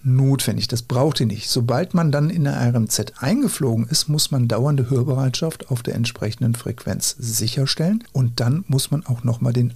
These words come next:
Ausflug aus der R M Z melden. Die Transponder Mandatory Zone, T M Z. Die T M Z erfüllt eigentlich den Zweck, den vorhandenen Flugverkehr für den Luftverkehrslotsen auf dem Radar auch nochmal klar erkennbar zu machen.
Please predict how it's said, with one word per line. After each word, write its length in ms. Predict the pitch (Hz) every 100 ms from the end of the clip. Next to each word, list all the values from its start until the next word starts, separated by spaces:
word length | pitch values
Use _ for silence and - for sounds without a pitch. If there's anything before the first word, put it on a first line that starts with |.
| -
Ausflug 480 | 135 - - 160 - -
aus 300 | 123 135 -
der 180 | 139 -
R 120 | 113
M 120 | 120
Z 380 | 120 135 - -
melden. 460 | 113 120 120 117 - -
Die 220 | 170 214
Transponder 880 | - 196 180 - - 139 143 151 143
Mandatory 840 | 113 110 117 123 120 120 101 110
Zone, 520 | 110 110 113 120 120 -
T 320 | - 127 131 -
M 180 | 120 117
Z. 460 | - 110 - -
Die 100 | 120
T 140 | - 170
M 160 | 165
Z 280 | - 240 240
erfüllt 440 | 214 - 196 -
eigentlich 280 | 160 170 -
den 160 | 156 139
Zweck, 360 | - 160 -
den 140 | - 143
vorhandenen 560 | - 131 180 190 151
Flugverkehr 760 | 131 - 214 - - 185 185 175
für 120 | 170
den 160 | 147 151
Luftverkehrslotsen 1040 | 170 - 127 - 131 147 165 165 - 156
auf 160 | 139 -
dem 180 | 143
Radar 460 | 131 120 120 120 -
auch 120 | 117
nochmal 320 | 127 117 117
klar 280 | 113 123 127
erkennbar 500 | 123 - 120 117 107
zu 140 | - 117
machen. 420 | 110 - 113